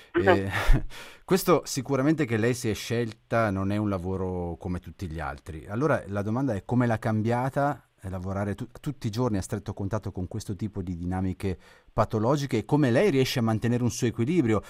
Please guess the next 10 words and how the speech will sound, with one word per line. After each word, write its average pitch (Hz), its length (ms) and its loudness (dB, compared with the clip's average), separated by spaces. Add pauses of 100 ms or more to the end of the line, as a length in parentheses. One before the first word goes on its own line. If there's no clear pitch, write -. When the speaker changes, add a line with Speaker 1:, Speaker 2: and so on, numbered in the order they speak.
(240)
Speaker 2:
ehm, 95 760 -4
dovendosi 127 500 0
confrontare 113 680 -4 (140)
quotidianamente 120 640 -2
con 104 140 -8
forme 110 320 -6
così 107 240 -6
violente 107 420 -2
di 95 120 -8
disturbo? 80 720 -10